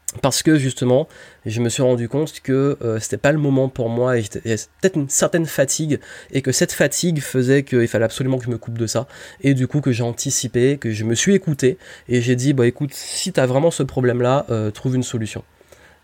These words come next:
Et donc, euh, voilà. Donc du coup, et puis j'ai eu, euh, un petit coup de mou, euh, la semaine dernière, c'était plus, c'était à la fois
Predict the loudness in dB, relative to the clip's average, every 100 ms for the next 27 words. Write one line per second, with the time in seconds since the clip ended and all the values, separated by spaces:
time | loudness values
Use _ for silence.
0 | -2 4 4 2 -8 -4 -2 0 0 -2
1 | -6 -12 -20 -18 -6 -4 -2 -4 0 4
2 | 4 2 -2 -2 0 2 2 4 4 2
3 | 0 -4 -4 -8 -4 -8 -4 0 2 2
4 | 2 2 2 2 0 -2 -2 -2 -2 -4
5 | -6 -10 _ _ -4 -2 0 2 2 2
6 | 2 2 0 -2 -4 -6 -8 -8 -12 -8
7 | 0 2 2 0